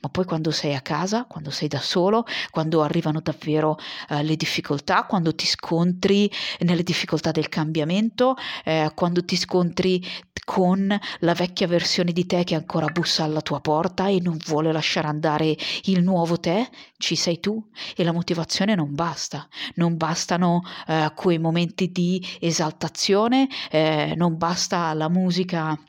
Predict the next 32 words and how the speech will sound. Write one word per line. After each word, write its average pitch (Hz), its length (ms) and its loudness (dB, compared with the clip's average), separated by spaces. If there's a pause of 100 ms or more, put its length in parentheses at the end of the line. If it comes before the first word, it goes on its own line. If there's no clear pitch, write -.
(680)
a 160 140 0
tutto 165 280 0
volume, 202 520 4 (200)
serve 151 320 -2
il 139 60 -2
silenzio, 214 640 0 (120)
serve 151 340 -4
il 143 60 -2
duro 156 240 0
lavoro, 170 460 0
serve 156 300 -6
il 147 60 -4
sacrificio, 170 720 -2 (240)
serve 156 360 -2
il 151 60 0
volersi 165 440 0
mettere 151 340 -6
in 143 60 -6
gioco, 165 400 0 (280)
serve 170 800 -2 (120)
il 196 140 -2
volersi 180 640 0 (160)
fidare 202 960 0 (640)
del - 180 -4
coach, - 460 -2 (520)
eh, 151 280 -8
affidarsi 170 680 -2
al 147 120 -6
coach, 262 420 0 (260)
fidarti 175 720 -2
di 160 100 -2
te 202 260 0